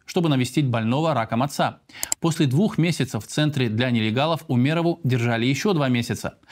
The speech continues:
После держали под административным арестом. Двадцатипятилетняя девушка неоднократно проявляла неповиновение требованиям сотрудников полиции.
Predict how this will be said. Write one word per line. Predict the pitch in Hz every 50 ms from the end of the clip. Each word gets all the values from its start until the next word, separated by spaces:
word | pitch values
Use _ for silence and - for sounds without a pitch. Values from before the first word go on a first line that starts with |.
| - - - -
После | - 127 170 190 - 139 110
держали | 101 113 135 135 123 147 160 160
под | 151 151 139 127 131
административным | 135 135 127 131 139 143 143 - 139 135 - - 180 165 165 170 -
арестом. | 147 151 180 175 - - - - - _ _ -
Двадцатипятилетняя | 120 127 123 - 135 - 123 - - - 147 147 156 147 - 139 123
девушка | 117 123 156 165 160 - - 135
неоднократно | 127 127 127 127 127 127 123 - 139 156 160 - - 113
проявляла | - - 113 110 110 107 117 123 127 120 113 104 - _
неповиновение | - 139 165 175 165 156 139 120 120 117 107 113 131 147 147 139 131
требованиям | 131 - 113 123 147 147 143 131 131 131 127 123
сотрудников | 123 - 110 - 107 110 104 92 107 - 117 110
полиции. | - - 135 147 151 - - - 90 85